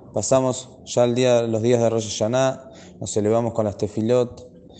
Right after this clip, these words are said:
Bezrat Hashem, Borei Olam, haya escuchado nuestras tefilot y nos regala un año lleno de berajot,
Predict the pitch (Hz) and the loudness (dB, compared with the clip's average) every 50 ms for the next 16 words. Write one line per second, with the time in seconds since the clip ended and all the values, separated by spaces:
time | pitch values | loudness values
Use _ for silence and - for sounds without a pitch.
0 | - - - - _ _ - 120 113 107 107 117 117 117 110 - - 127 123 120 | -20 -20 -20 -20 _ _ -8 -6 -4 -4 -2 -2 0 0 -2 0 -2 -2 0 0
1 | 117 117 117 117 120 123 127 127 123 123 117 - 117 - - 110 107 - 123 120 | 2 2 2 2 4 4 2 2 0 -2 -4 -6 -6 -4 -4 -4 -2 0 2 2
2 | 120 117 104 101 107 104 - 104 - - 117 113 123 127 127 127 113 110 110 98 | 2 0 -2 -4 -4 -4 -4 -4 -4 -4 -2 0 0 0 0 0 -2 -4 -4 -2
3 | 104 110 110 117 117 117 113 113 117 120 120 120 120 117 - - 120 120 120 120 | 0 0 2 2 0 0 -2 -2 -2 -2 -2 -2 -4 -4 -4 -4 -4 -2 -2 -2
4 | 117 113 113 117 110 107 98 98 101 - - 120 123 127 127 - - | 0 0 0 0 0 0 -2 -2 -4 -2 -2 0 0 -2 -4 -6 -16